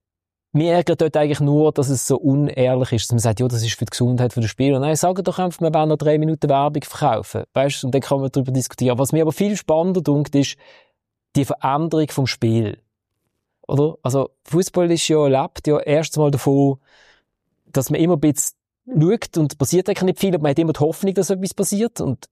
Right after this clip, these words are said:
jeder Unterbruch verhindert ja eigentlich das, dass sich da etwas entwickelt. Aber gleichzeitig hat man jetzt Spiel gehabt wie, und Bosnien-Schweiz ist, ist das beste Beispiel eigentlich fast gewesen,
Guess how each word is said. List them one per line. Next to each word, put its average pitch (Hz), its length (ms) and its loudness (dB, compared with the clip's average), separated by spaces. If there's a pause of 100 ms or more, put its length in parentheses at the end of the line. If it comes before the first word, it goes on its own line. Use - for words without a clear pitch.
jeder 151 300 2
Unterbruch 160 640 -2
verhindert 165 580 0
ja 175 80 2
eigentlich 170 220 -4 (420)
das, - 440 -2
dass 156 220 -2
sich 165 120 -2
da 160 180 2
etwas 143 220 -2
entwickelt. 180 540 0 (440)
Aber 127 160 -2
gleichzeitig 175 480 -2
hat 139 80 0
man 131 80 0
jetzt - 120 -4
Spiel 147 280 2
gehabt 131 300 0
wie, 123 180 2
und 117 260 -2 (160)
Bosnien-Schweiz 156 640 -2
ist, - 300 -4
ist - 340 -4
das - 320 -8 (100)
beste 170 320 -2
Beispiel 170 380 -2
eigentlich 170 200 -4
fast 175 260 -4
gewesen, 175 260 -2